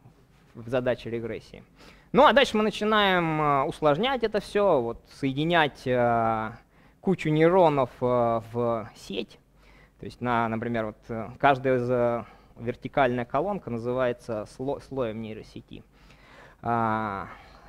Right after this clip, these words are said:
то есть у нас, например, на входе, э, три каких-то значения, которые подаются на каждый из, э, четырех, э, нейронов, э, которые, результат которых подается на следующий нейрон, и на следующий, и так далее.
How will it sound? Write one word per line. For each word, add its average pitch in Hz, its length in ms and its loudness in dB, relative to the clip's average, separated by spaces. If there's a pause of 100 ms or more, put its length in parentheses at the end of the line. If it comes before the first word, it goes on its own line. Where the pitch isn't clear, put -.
(280)
то - 60 -12
есть 104 160 -10
у - 20 -6
нас, 127 200 2
например, 123 360 -2
на 127 140 0
входе, 120 640 -2 (220)
э, 101 280 -16 (600)
три 151 180 0
каких-то 143 420 0
значения, 180 600 -2
которые 139 560 0
подаются 135 640 0
на 123 160 -2
каждый 123 460 0
из, 113 260 -6
э, 110 460 -4 (480)
четырех, 143 640 4
э, 120 160 0
нейронов, 165 680 4 (140)
э, 123 280 2
которые, 127 800 2
результат 135 460 0
которых 127 340 -4
подается 120 340 -6
на 113 80 -6
следующий 214 460 -6
нейрон, 139 320 -4
и 117 60 -8
на 113 100 -8
следующий, 135 400 -8
и - 20 -12
так 131 200 -8
далее. - 260 -12